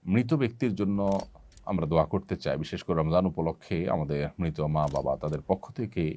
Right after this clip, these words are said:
আমাদের প্রিয়জনদের পক্ষ থেকে কিছু করার তাগাদ আমরা অনুভব করি। এক্ষেত্রে, আহ, দোয়ার ক্ষেত্রে যেটি হবে যে আমরা নিজেরা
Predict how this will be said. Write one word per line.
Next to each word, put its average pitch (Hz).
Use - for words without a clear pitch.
আমাদের 76
প্রিয়জনদের 92
পক্ষ -
থেকে 76
কিছু 78
করার 73
তাগাদ 98
আমরা 87
অনুভব 76
করি। -
এক্ষেত্রে, 131
আহ, 78
দোয়ার 101
ক্ষেত্রে 101
যেটি 98
হবে 87
যে 82
আমরা 80
নিজেরা 117